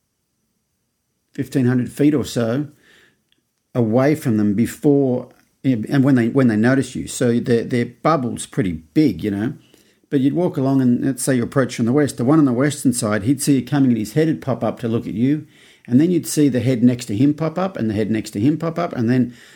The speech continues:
from the western side of the herd across to the, the eastern side of the herd, the heads would all pop up slowly. But there was no sound made. And so I really think this is part of a horse's natural communication, is their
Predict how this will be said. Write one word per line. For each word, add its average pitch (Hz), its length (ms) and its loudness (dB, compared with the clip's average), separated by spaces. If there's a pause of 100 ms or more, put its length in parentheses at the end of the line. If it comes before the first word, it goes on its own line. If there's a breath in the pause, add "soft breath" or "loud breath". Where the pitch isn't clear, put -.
from 135 240 2
the 120 80 4
western 147 460 2
side 127 300 0
of 110 120 -2
the 117 100 0
herd 127 260 0
across 123 440 -2
to 135 80 -2
the, 110 320 -2 (400)
the - 160 -4
eastern 165 280 0
side 117 260 0
of 101 60 -4
the 95 80 -4
herd, 117 240 0
the 107 80 -2
heads 135 260 2
would 117 100 0
all 113 140 0
pop - 240 -4
up 95 160 -4
slowly. 101 500 -4 (500 soft breath)
But 147 180 0
there 165 80 2
was 156 160 0
no 208 200 0
sound 147 680 2
made. 85 500 -4 (440 soft breath)
And 135 180 -2
so 143 140 -2
I 139 40 2
really 185 280 0
think 160 300 -2
this 135 160 -2
is 123 100 -8
part 117 340 -2
of 104 100 -4
a 107 80 -4
horse's 117 640 -4 (920)
natural 120 380 -2
communication, 120 720 0
is 117 280 -4
their 110 320 0